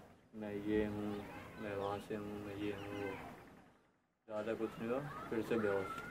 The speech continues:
अभी और भाई साहब जिस लड़के को लात लगी थी ना मेरा भाई जो, उसको एक महीने तक बुखार रहा था, एक महीने तक। मैं उस चीज़ का साक्षी हूँ गाइस,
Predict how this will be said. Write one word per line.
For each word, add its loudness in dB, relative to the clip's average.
अभी 2
और 6
भाई 8
साहब 2
जिस 2
लड़के 4
को 4
लात 8
लगी 6
थी -2
ना 2
मेरा 8
भाई 4
जो, 0
उसको 0
एक 2
महीने 4
तक 6
बुखार 4
रहा 4
था, 0
एक 2
महीने 0
तक। -4
मैं 4
उस 4
चीज़ 4
का 8
साक्षी 0
हूँ 4
गाइस, 6